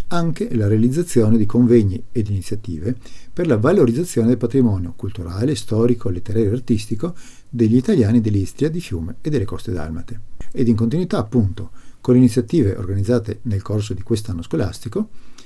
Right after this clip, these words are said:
il gruppo di lavoro presso il Ministero dell'Istruzione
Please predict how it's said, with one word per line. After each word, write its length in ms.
il 100
gruppo 320
di 80
lavoro 400
presso 260
il 60
Ministero 420
dell'Istruzione 840